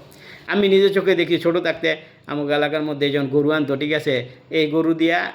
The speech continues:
আ, গাভী দেখি করছে পাল খাওয়াইছে, কি করছে? এটা, এটা হারাম হয়েছে, এটা নিষিদ্ধ। এই গরু আর কুরবানি আল্লাহর দরবারে, কুরবান আল্লাহর হস্তে কি হইছে? লেখা হইব না। তো এরম অনেকে আছে ভুলবশত এটা কইরা লায়,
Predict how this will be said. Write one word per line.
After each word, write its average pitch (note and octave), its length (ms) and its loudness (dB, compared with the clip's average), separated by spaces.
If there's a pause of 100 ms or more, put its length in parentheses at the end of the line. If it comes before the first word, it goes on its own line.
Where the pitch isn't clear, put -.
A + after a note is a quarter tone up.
আ, D3+ 140 -6 (180)
গাভী C#3+ 260 -4
দেখি D3 240 -2
করছে D3 180 0
পাল D#3+ 220 0
খাওয়াইছে, B2 340 -4
কি - 160 -8
করছে? F#3 240 2
এটা, G#3+ 340 -2
এটা F3+ 200 0
হারাম C#3+ 260 -4
হয়েছে, B2+ 200 -10
এটা A#3 180 2
নিষিদ্ধ। F3+ 440 -2 (140)
এই G3+ 120 2
গরু A3 260 4
আর E3 240 -6
কুরবানি F#3 300 0
আল্লাহর E3+ 320 -2
দরবারে, F#3 360 0
কুরবান B3 440 -2
আল্লাহর B3 360 0
হস্তে C4 280 0 (600)
কি A3 100 -4
হইছে? A#3 340 0 (400)
লেখা G3 260 -2
হইব D#3+ 180 -2
না। B2 160 -4 (720)
তো - 60 -2
এরম A#3+ 420 0
অনেকে A#3+ 360 0
আছে A#3 260 2
ভুলবশত G#3 580 0
এটা G#3+ 400 0
কইরা G3+ 240 2
লায়, C3+ 180 -2